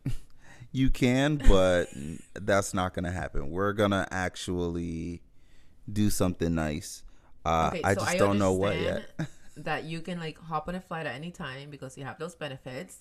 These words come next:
Speaker 1: Mm-hmm.
Speaker 2: But the way that everything else is set up, like, it's extremely busy for, like, outdoor establishments, other places. So you need to, like, get on it now.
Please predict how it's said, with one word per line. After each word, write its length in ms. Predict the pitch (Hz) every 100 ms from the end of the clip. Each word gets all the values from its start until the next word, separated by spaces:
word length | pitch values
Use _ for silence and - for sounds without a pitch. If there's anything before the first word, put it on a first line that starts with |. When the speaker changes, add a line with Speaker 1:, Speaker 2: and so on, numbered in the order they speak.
| - - 107
Speaker 1:
Mm-hmm. 340 | 104 104 104
Speaker 2:
But 440 | 151 143 135 - - - - -
the 100 | 165
way 240 | 147 254
that 300 | 190 196 - -
everything 360 | 170 185 175
else 200 | 156 170
is 80 | 190
set 160 | - 214
up, 300 | 220 233 - _ -
like, 320 | 165 - - _ - -
it's 180 | 175 214
extremely 560 | 202 - 185 185 196
busy 480 | 180 175 165 143 143 -
for, 240 | - 139 - _ -
like, 260 | 151 147 - -
outdoor 460 | 147 160 180 170
establishments, 1080 | 165 - 147 156 165 - 165 160 160 160 -
other 180 | 147 143
places. 720 | - 151 156 - 160 165 -
So 220 | 165 135
you 140 | - 147
need 160 | 175
to, 160 | 185 160 _ _
like, 300 | 123 127 -
get 160 | - 139
on 120 | 139
it 160 | 127 -
now. 580 | 131 123 127 117 -